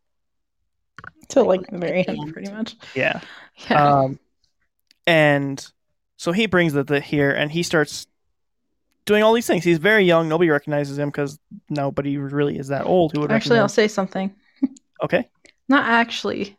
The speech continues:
Speaker 1: his wife, because he's a priest, but
Speaker 3: Right, not actually
Speaker 1: yeah.
Speaker 3: his wife, but the closest thing to it.
Speaker 2: Mm-hmm.
Speaker 1: Yeah, and it was, like, a secretive thing.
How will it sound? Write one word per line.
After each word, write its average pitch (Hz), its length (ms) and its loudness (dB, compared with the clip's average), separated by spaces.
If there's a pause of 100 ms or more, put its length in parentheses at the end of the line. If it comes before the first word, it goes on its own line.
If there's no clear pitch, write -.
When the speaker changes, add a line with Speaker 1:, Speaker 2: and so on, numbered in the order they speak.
(100)
Speaker 1:
his 214 260 0
wife, 175 500 2
because 170 540 0
he's 180 220 -4
a 139 80 -6
priest, - 680 -4
but 180 180 -2
Speaker 3:
Right, 143 380 2
not 160 160 2
actually 165 200 4
Speaker 1:
yeah. 165 240 4
Speaker 3:
his 143 100 -12
wife, 139 200 -8
but 196 120 4
the 208 80 0
closest 208 400 2
thing 151 160 -2
to - 140 -10
it. - 260 -18 (260)
Speaker 2:
Mm-hmm. 196 280 -16 (220)
Speaker 1:
Yeah, 175 520 0 (180)
and 196 580 2
it 175 60 -4
was, 185 180 -2
like, 160 120 0
a 160 60 -2
secretive - 680 -8 (460)
thing. 170 440 -10